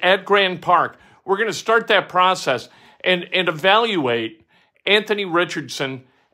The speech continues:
as the quarterback of this team. And the one question that's gotta be answered about this team as we go through training camp is whether Shane Steichen and Anthony Richardson can cobble together an efficient and consistent offense.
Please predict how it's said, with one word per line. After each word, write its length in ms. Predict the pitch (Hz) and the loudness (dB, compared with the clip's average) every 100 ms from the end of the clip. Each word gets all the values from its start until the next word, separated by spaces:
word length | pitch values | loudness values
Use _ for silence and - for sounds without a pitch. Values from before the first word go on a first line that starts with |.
| - | -2
as 320 | 175 175 147 | 2 2 0
the 100 | 165 | -8
quarterback 520 | 156 196 175 165 160 | -2 0 2 2 0
of 80 | 165 | 0
this 200 | 160 156 | -4 -6
team. 340 | - 269 170 143 | -8 -6 -6 -4
And 180 | 196 190 | -4 -2
the 60 | 180 | -2
one 340 | 202 311 294 | 0 -2 -2
question 500 | - 240 202 - 156 | 0 2 0 -4 -4
that's 180 | 151 - | -4 -2
gotta 240 | 226 220 | 0 0
be 160 | 180 170 | 0 0
answered 380 | 190 220 151 135 | -2 -2 -6 0
about 260 | 170 202 | 2 2
this 220 | 233 202 | -2 -8
team 280 | - 240 226 185 | -8 -8 -6 -6
as 160 | 180 | -6
we 160 | 160 262 | -6 -4
go 160 | 226 202 | -2 -2
through 200 | 202 160 | -4 -8
training 380 | - 214 226 202 | -4 -2 -2 -4
camp 280 | 151 143 - _ _ _ _ - | -2 -2 -6 _ _ _ _ -4
is 220 | 208 170 | -4 -2
whether 340 | 175 226 226 | 2 2 2
Shane 360 | 190 - 240 254 | -2 -2 -2 -2
Steichen 800 | - - 240 247 - 147 147 117 _ _ _ _ 190 | -8 0 2 2 -2 -6 -8 -16 _ _ _ _ -4
and 260 | 185 180 | -4 -2
Anthony 360 | 202 226 226 220 | -2 -2 -2 -4
Richardson 640 | 180 202 214 170 147 160 | 0 0 -2 -10 -8 -8
can 160 | 156 156 | -8 -6
cobble 320 | - 233 240 | -2 0 -2
together 440 | - 165 165 175 185 | -8 -2 0 0 -2
an 220 | 175 160 | -4 -6
efficient 720 | 135 - 214 208 185 160 156 _ _ - | -6 0 0 2 -2 -6 -10 _ _ -6
and 180 | 165 156 | -6 -6
consistent 560 | 156 - 190 - 170 | -10 -4 -6 -2 2
offense. 500 | 151 147 147 107 90 | 6 4 2 -10 -10